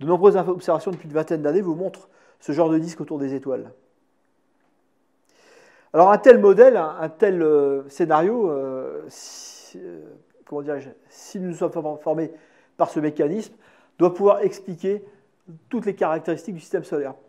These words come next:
toutes les orbites que l'on voit autour du Soleil. Et ce qui est le cas d'ailleurs, y compris les exceptions. Euh, je vous parlais d'Uranus et de Neptune.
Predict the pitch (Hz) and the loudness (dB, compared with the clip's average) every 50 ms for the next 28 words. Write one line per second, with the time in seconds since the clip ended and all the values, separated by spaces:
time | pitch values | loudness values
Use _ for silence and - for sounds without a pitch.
0 | _ _ _ _ _ - 175 - 180 151 156 180 160 151 165 180 - _ - _ | _ _ _ _ _ -16 -8 -6 -4 0 0 0 0 0 -6 -14 -16 _ -20 _
1 | _ _ _ _ _ _ - 160 156 151 151 170 160 160 170 147 143 135 - 139 | _ _ _ _ _ _ -6 -4 -4 -2 0 -2 -2 -4 -6 -10 -10 -12 -12 -14
2 | 131 - - _ _ _ _ _ _ _ _ _ _ _ - - - - - 160 | -14 -14 -16 _ _ _ _ _ _ _ _ _ _ _ -20 -20 -12 -2 -2 -2
3 | 147 - - 185 147 120 127 117 107 - - _ _ _ _ _ _ _ _ _ | 0 0 -4 -2 -2 -6 -8 -8 -10 -12 -18 _ _ _ _ _ _ _ _ _
4 | _ _ _ _ _ _ _ _ _ _ - - 156 208 196 - 220 196 175 170 | _ _ _ _ _ _ _ _ _ _ -18 -12 -4 -4 -2 0 0 -2 0 0
5 | 175 165 170 - 143 - - 143 117 - _ _ _ _ _ _ - - - - | -2 -2 -4 -10 -18 -14 -14 -14 -16 -16 _ _ _ _ _ _ -20 -20 -20 -20
6 | - - _ _ _ _ _ _ - - 156 147 143 147 180 - 240 240 247 202 | -20 -20 _ _ _ _ _ _ -6 -2 0 0 0 -2 4 6 8 8 8 8
7 | 214 202 190 214 233 254 214 - 202 175 156 170 165 165 - 269 285 285 202 139 | 6 6 6 6 6 4 0 -2 -4 -2 0 0 -2 0 -2 -4 -4 -2 -6 -8
8 | 117 | -10